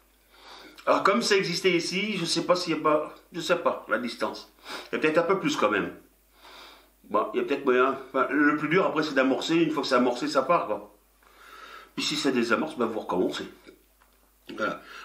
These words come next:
Alors oui, alors ce système-là aussi, pour faire monter l'eau. Alors là, pas besoin de panneaux solaires, pas besoin. Quoique moi, je suis quand même assez partisan de, des, des panneaux solaires. Ça peut aider pour certaines choses, hein, euh... Surtout, déjà, vous déconnectez d'avec, d'avec E D F, là.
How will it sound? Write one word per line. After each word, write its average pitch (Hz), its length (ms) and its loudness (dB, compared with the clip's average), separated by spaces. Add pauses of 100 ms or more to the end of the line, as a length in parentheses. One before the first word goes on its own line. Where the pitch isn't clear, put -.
Alors 127 180 6
oui, 196 140 6
alors 131 320 4
ce 147 120 -4
système-là 156 500 2
aussi, 160 300 0
pour - 180 -10
faire 139 160 2
monter 135 240 2
l'eau. 123 320 0 (240)
Alors 131 140 6
là, 151 60 2
pas 147 120 4
besoin 135 220 2
de 127 60 2
panneaux 127 260 4
solaires, 127 340 2
pas 143 80 -2
besoin. 117 320 -2 (360)
Quoique 185 220 2
moi, 185 80 6
je 180 80 0
suis - 100 -6
quand 175 120 6
même 170 140 4
assez 165 180 0
partisan 165 400 2
de, 127 220 4
des, 123 200 2
des 139 140 0
panneaux 135 240 2
solaires. 135 340 0
Ça 135 120 -8
peut 139 160 2
aider 139 120 4
pour 127 160 -4
certaines 127 320 -2
choses, 120 260 0
hein, 107 200 0
euh... 92 240 -4 (1900)
Surtout, 165 380 -2
déjà, 151 260 2
vous 139 180 0
déconnectez 143 600 0
d'avec, 123 380 2 (340)
d'avec 139 340 0
E 156 60 4
D 127 280 4
F, 113 120 -6
là. 90 160 -6